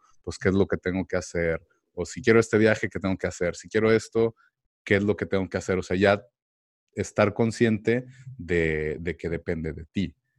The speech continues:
Es, eh, creo yo, lo, lo, lo, lo, lo principal. Y también, pues, es a su tiempo. Hay personas que lo entienden más rápido, hay personas que lo entienden más lento, hay personas que necesitan más tiempo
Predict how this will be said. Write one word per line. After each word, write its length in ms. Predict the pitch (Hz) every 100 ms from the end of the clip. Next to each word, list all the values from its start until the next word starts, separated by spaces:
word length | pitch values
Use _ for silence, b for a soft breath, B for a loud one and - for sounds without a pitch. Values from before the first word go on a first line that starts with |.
| _ _
Es, 400 | - 87 78 - 95
eh, 480 | 90 82 80 78 - - _ _ _ _ _
creo 240 | 95 98
yo, 160 | 101 101
lo, 300 | 104 92 - _ _ _
lo, 400 | - 85 80 78 78
lo, 260 | 85 80
lo, 240 | 85 85 82
lo 240 | 85 85
principal. 720 | 98 90 - 87 104 120 151 B B B
Y 140 | 117 120
también, 580 | 120 101 107 123 175 -
pues, 160 | 101 110
es 180 | 98
a 80 | 131
su 200 | 123 110
tiempo. 340 | 95 147 139 95
Hay 120 | 98
personas 440 | - 113 120 120
que 100 | -
lo 80 | 98
entienden 340 | 87 92 90
más 120 | 85 92
rápido, 360 | 120 120 107
hay 60 | 101
personas 400 | 92 - 87 -
que 100 | 85
lo 80 | 82
entienden 360 | 80 82 82
más 140 | 82 90
lento, 300 | 120 117 104
hay 60 |
personas 420 | 95 87 90 87
que 100 | -
necesitan 480 | 85 80 - 90 82 B B _
más 280 | 90 82 -
tiempo 880 | 120 127 131 117 104 104 101 98